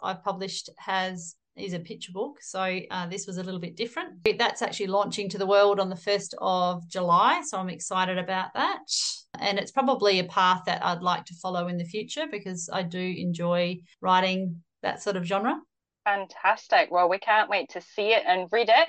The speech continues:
Speaker 2: And, uh, yeah, well, please tell our listeners where they can discover this book and all your other books on, like, in stores and online.
Speaker 1: Yes, yeah. So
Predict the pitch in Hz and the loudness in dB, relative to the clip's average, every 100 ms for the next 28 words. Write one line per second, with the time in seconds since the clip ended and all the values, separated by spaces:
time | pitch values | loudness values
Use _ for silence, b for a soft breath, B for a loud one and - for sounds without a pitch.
0 | - 208 208 214 208 220 220 208 240 392 | 6 8 8 8 4 6 6 6 6 6
1 | 208 208 302 - 269 214 202 269 254 208 | 4 -2 -6 -2 0 2 0 -4 -4 -2
2 | 208 196 196 202 190 - 208 196 175 175 | -2 -2 -4 -10 -12 -2 2 4 4 4
3 | 170 247 - - 254 330 226 208 202 196 | 2 -2 -2 -2 0 0 0 2 2 0
4 | 190 233 254 185 233 - - - - - | -2 -2 -2 -2 -4 -4 -12 -20 -20 -2
5 | 214 233 254 254 247 - 214 226 208 226 | 4 6 4 -2 -8 -12 -2 0 0 -2
6 | 233 220 233 247 269 285 - 220 220 214 | -4 -8 -6 -4 -4 -6 -8 -12 -12 -8
7 | 226 226 240 370 392 233 302 _ _ _ | -6 -6 -6 -4 -6 -8 -12 _ _ _
8 | _ _ _ _ _ _ _ 226 262 330 | _ _ _ _ _ _ _ 0 2 2
9 | 175 - 233 254 - 269 247 | 0 -6 2 2 4 4 4